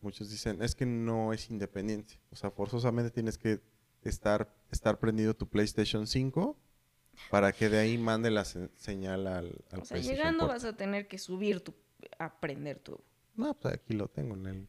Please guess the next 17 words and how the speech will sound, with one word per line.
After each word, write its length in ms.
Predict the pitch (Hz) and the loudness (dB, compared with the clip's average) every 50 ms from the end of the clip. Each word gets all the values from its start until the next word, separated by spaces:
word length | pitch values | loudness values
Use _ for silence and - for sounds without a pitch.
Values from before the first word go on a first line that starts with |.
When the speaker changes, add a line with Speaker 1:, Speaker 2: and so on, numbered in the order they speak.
| - - | -8 -6
Speaker 1:
en 160 | 110 104 101 | -4 -2 0
el 140 | 101 104 - | -2 -2 2
cuarto, 380 | - 214 220 - - - 117 113 | 4 4 4 4 2 0 2 2
entonces. 260 | 117 117 - - - | 2 -4 -6 0 2
Speaker 2:
<laughs> 680 | 427 440 440 - - - - - - - - 605 - | 4 6 6 4 2 0 -2 -8 -8 -8 -8 -8 -8
Me 360 | - 262 262 254 240 233 233 233 | -8 -6 -6 -4 -4 -2 -2 -4
estiro. 380 | 226 - - 302 311 294 294 - _ - _ - - - | -4 -6 -6 -6 -6 -6 -6 -10 _ -20 _ -18 -6 -2
Speaker 1:
Nada 140 | 139 135 127 | 0 0 2
más, 260 | 123 123 120 - - - _ _ _ _ - - - 302 - - 285 | 0 -2 -4 -6 -12 -20 _ _ _ _ -14 -6 -4 -4 -2 0 4
pum, 200 | 190 196 220 233 - _ _ - | 6 6 6 4 0 _ _ -8
y 100 | - 101 95 | -6 -4 -2
vámonos. 540 | - - - - - - - 113 - - _ _ _ _ _ _ | 0 0 -2 -2 -6 -10 -14 -16 -18 -20 _ _ _ _ _ _
Speaker 2:
Pues 600 | - 320 - 508 - - - - - _ - 440 370 | -18 -16 -14 -14 -14 -14 -16 -20 -20 _ -4 0 0
ahí 180 | 339 311 294 | 2 2 2
está. 340 | 311 302 311 - 185 - - - - - - - - - - _ - | 0 0 0 -2 -4 -4 -6 -18 -20 -20 -20 -20 -20 -20 -20 _ -4
Eh, 340 | - 240 233 226 233 233 | -2 2 4 4 4 2
también 520 | 233 240 247 247 247 247 247 247 240 233 | 2 0 -2 0 0 0 0 0 -2 -4